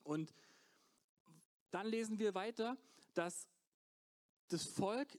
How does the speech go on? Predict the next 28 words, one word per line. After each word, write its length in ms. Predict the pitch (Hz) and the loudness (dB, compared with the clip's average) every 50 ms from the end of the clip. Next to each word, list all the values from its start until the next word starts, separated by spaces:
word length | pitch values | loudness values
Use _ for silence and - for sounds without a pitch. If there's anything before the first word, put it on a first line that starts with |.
| - | -6
die 80 | - 180 | -4 0
Gesetze 460 | 170 180 165 165 190 214 - - 214 | 0 0 2 2 0 0 0 -2 0
dann 120 | 196 180 175 | 0 0 0
ständig 360 | - - 190 196 208 185 - | 0 -2 0 0 0 -2 0
übertreten 520 | 170 170 160 - - 185 226 - - 214 | 0 0 0 2 0 0 0 0 0 -2
hat, 120 | 214 - - | -2 0 2
weil 140 | 175 170 | 0 2
sie 80 | 170 165 | 2 0
bloß 280 | - 165 185 214 - - | 2 4 2 2 2 0
darauf 300 | 196 175 170 170 156 - | -2 -2 -2 -2 -2 -4
geschaut 420 | 160 - - 165 180 220 220 - | -8 -4 -4 -2 -2 -2 -2 -4
haben, 180 | 208 196 196 170 | -4 -4 -4 -4
die 80 | 170 | -2
Gesetze 440 | 160 160 147 160 165 - - - 143 | -4 -2 -2 -2 -4 -4 -4 -4 -4
einhalten 420 | 151 165 165 156 147 143 - - | -2 -2 -2 -2 -2 -4 -4 -6
zu 180 | - - 156 135 | -8 -8 -6 -4
wollen. 280 | 123 101 107 110 113 - | -4 -4 -4 -4 -6 -6
Aber 140 | 127 147 160 | -4 -4 -4
es 40 | 165 | -4
ist 140 | 170 - | -4 -4
gar 120 | - 156 151 | -4 -4 -4
nicht 180 | 151 123 - | -6 -8 -6
möglich, 340 | 156 175 190 202 - 165 147 | -2 0 0 0 0 -2 -4
alle 160 | 151 156 160 | -2 -2 -2
Gesetze 400 | 151 143 143 143 139 - - 139 | -2 0 -2 -2 -2 -2 -4 -2
einzuhalten. 580 | 127 151 156 - - 160 156 160 175 180 - 143 | -2 -2 -4 -4 -4 -2 -2 -2 -4 -4 -4 -4
Und 120 | 131 127 | -4 -2
deshalb 520 | 151 160 160 - - 175 180 220 240 - | -2 -4 -4 -4 -4 -2 -2 -4 -6 -8